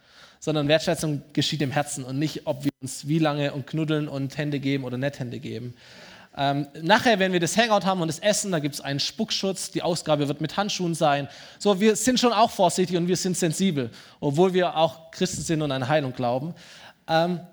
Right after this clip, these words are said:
aber tu, was immer auch dein Herz dir sagt und sei ruhig, sensibel und sei vorsichtig,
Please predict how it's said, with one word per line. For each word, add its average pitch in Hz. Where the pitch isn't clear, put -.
aber 190
tu, -
was 214
immer 208
auch 175
dein 160
Herz 190
dir 165
sagt 214
und 165
sei 202
ruhig, 190
sensibel 160
und 143
sei 147
vorsichtig, 147